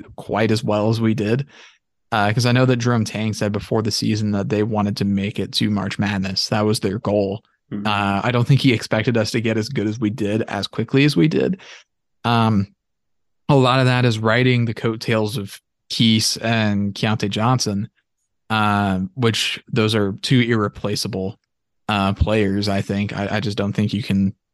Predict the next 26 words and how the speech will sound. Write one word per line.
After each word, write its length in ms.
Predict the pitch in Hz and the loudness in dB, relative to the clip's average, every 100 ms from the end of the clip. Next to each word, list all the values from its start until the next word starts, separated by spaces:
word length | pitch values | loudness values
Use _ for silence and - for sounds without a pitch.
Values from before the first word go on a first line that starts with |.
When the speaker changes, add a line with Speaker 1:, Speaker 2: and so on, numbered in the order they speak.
| _ - | _ 0
Speaker 1:
go 160 | 117 107 | 4 4
out 80 | 104 | 4
into 140 | 101 | 2
the 80 | 107 | -2
portal 400 | 98 - 104 98 | -2 0 0 0
and 100 | 95 | -2
find 220 | 101 98 95 | -2 -2 0
another 260 | 98 95 | 0 -2
Markquis 440 | 98 95 - 101 - | -4 -6 -6 -6 -4
Nowell 120 | 104 95 | -4 -4
or 100 | 104 | -4
Keontae 380 | 98 98 - | -2 -2 -4
Johnson. 440 | - 95 98 - 107 | -4 -2 -4 -4 -6
You 60 | - | -6
can 140 | 104 | -8
try, 580 | - 131 147 117 104 117 _ _ | -4 0 2 2 0 -4 _ _
but 400 | 107 98 95 95 _ _ - | -4 -2 -2 -6 _ _ -4
I 40 | |
Speaker 2:
It's 60 | 117 | 0
Speaker 1:
think 60 | 110 | 0
Speaker 2:
not 40 | |
Speaker 1:
that's 140 | 98 | -2
a 40 | 120 | -4
Speaker 2:
gonna 100 | 107 | 0
Speaker 1:
fool's, 240 | 135 104 | 2 2
Speaker 2:
work. 180 | 101 - | -2 -10